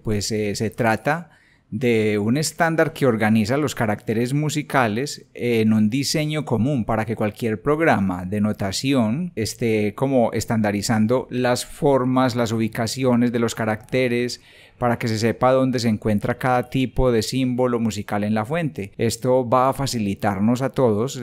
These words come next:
el trabajo con personas que usan otro software, que haya más compatibilidad de fuentes entre los diferentes software y, en definitiva, pues, está ampliando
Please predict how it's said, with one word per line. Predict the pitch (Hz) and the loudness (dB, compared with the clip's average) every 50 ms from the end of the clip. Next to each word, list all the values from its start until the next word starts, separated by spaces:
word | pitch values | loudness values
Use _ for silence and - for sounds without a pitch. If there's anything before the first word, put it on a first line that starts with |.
| 113 - | -6 -4
el | - 113 113 101 - | -2 -2 -2 -2 -2
trabajo | - 113 110 110 107 104 104 - 120 123 117 | -2 0 2 4 4 4 2 2 0 -2 0
con | - 127 120 113 107 | 0 0 0 0 0
personas | - - 110 101 - 107 104 110 110 - | 0 -2 -2 -2 -2 -2 -2 -2 -2 -2
que | - | -4
usan | 113 110 117 117 | -2 -2 0 0
otro | 113 107 - 113 | -2 -2 -2 -4
software, | 117 - - - 135 135 135 131 127 127 131 127 123 123 123 120 117 117 113 | -4 -4 -2 2 4 4 4 4 4 2 4 4 6 6 6 4 2 2 -2
que | - - 123 120 113 110 110 | -2 -2 0 0 0 0 0
haya | 107 104 107 104 113 113 | 0 0 0 0 0 2
más | 117 117 113 - | 2 0 -2 -2
compatibilidad | - 123 107 - 113 107 - 113 107 101 104 104 98 98 101 101 | -4 -4 -2 -2 -4 -2 -2 -2 0 0 0 0 0 0 0 -2
de | 98 101 113 110 | 0 0 -2 -2
fuentes | 110 - 123 120 110 104 - 120 110 | 0 0 0 0 0 0 -2 -2 -2
entre | 110 101 - 104 | -2 -2 -2 -4
los | 98 95 | -4 -4
diferentes | 92 95 98 98 95 98 95 - 113 110 - | -4 -4 -4 -4 -4 -4 -4 -4 -6 -4 -2
software | - 139 131 117 113 131 139 170 156 - - - - - - - _ | -2 0 0 0 0 -2 -2 -2 -6 -14 -20 -20 -20 -20 -20 -16 _
y, | - 123 135 | -4 -2 0
en | 147 147 | 0 0
definitiva, | 147 143 139 120 143 135 135 127 - 143 131 123 123 127 127 - | 0 0 0 0 -2 -2 -2 -2 0 0 2 4 2 2 2 0
pues, | 131 113 101 | -2 -2 -2
está | 113 110 - - 117 104 104 | -2 -4 -4 -4 -4 -2 -2
ampliando | 107 110 - - 147 151 156 147 139 131 123 123 131 135 | -2 -2 -4 -4 -2 0 0 0 0 0 0 0 -2 -2